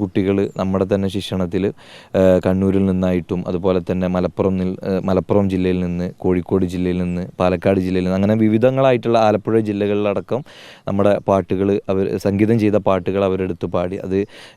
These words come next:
എന്നെ സംബന്ധിച്ചിടത്തോളം വലിയ ഒരു സന്തോഷമുള്ള കാര്യം തന്നെയാണ്.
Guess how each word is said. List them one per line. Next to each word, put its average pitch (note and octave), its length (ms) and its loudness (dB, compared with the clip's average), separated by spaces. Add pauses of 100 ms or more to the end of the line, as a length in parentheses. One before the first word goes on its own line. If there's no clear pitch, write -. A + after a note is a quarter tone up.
എന്നെ G#2 200 2
സംബന്ധിച്ചിടത്തോളം A2+ 720 2
വലിയ A#2 300 4
ഒരു G#2+ 220 -4
സന്തോഷമുള്ള G2 580 -2
കാര്യം F#2 280 -2
തന്നെയാണ്. F2+ 400 -6